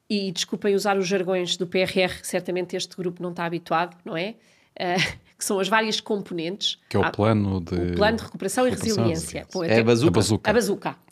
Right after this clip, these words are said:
Speaker 3: A bazuca toda a gente sabe.
Speaker 1: A bazuca toda a gente sabe. O plano de recuperação e resiliência tem várias componentes. A da resiliência, a, a da transição digital e a da transição climática.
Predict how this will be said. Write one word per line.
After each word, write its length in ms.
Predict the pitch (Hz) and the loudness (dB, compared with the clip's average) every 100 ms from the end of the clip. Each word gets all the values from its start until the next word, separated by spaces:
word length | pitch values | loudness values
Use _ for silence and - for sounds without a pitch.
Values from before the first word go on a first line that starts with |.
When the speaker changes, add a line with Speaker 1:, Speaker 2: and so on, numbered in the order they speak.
| _ | _
Speaker 3:
A 80 | - | -2
bazuca 360 | 120 139 190 151 | 2 4 4 4
toda 140 | 120 | 4
a 40 | 104 | 2
gente 180 | 98 | -2
sabe. 120 | - 202 | -2 0
Speaker 1:
A 40 | |
bazuca 300 | 214 254 262 | 2 2 2
toda 120 | 233 | 2
a 40 | 214 | 0
gente 140 | 190 | -2
sabe. 180 | - - | -6 -6
O 80 | 208 | -2
plano 180 | 294 269 | 0 0
de 60 | |
recuperação 380 | 247 233 202 170 | -2 -2 -4 -2
e 40 | 170 | -4
resiliência 440 | 185 214 226 226 | -2 -2 0 -2
tem 120 | 226 | -2
várias 240 | 220 220 208 | 0 -2 -2
componentes. 560 | 180 170 127 - - _ _ | -6 -8 -10 -12 -14 _ _
A 120 | - 180 | -4 -2
da 120 | 175 | -2
resiliência, 760 | 165 180 190 247 262 - 269 - _ _ _ _ _ - - - - - | -2 -2 2 2 2 -2 -10 -12 _ _ _ _ _ -20 -20 -18 -20 -4
a, 640 | 208 208 196 190 185 - 226 | 2 4 6 4 0 -2 0
a 40 | |
da 120 | 202 | 2
transição 380 | - 185 175 190 | 0 -4 -2 -4
digital 380 | 185 202 240 240 | -2 0 2 2
e 60 | |
a 100 | 214 | 2
da 60 | 208 | -2
transição 440 | 208 208 185 202 196 | -2 -6 -4 -4 -4
climática. 560 | 165 156 - - - | -6 -8 -12 -16 -18